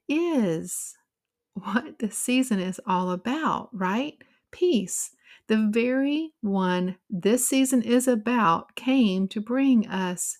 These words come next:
peace. Since peace is an internal job, we truly can have this peace even in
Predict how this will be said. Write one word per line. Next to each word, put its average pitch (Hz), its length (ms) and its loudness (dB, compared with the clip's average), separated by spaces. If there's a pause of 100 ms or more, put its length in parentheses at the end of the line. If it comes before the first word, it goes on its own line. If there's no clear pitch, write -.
(120)
peace. - 720 -4 (1120)
Since - 400 -2
peace 220 420 -2
is 269 120 -2
an 262 120 4
internal 269 560 0
job, 151 500 -8 (800)
we 233 220 2
truly 285 380 -2
can 202 260 0
have 226 560 0 (300)
this 262 240 4
peace - 560 -4 (160)
even 233 420 6
in 175 540 0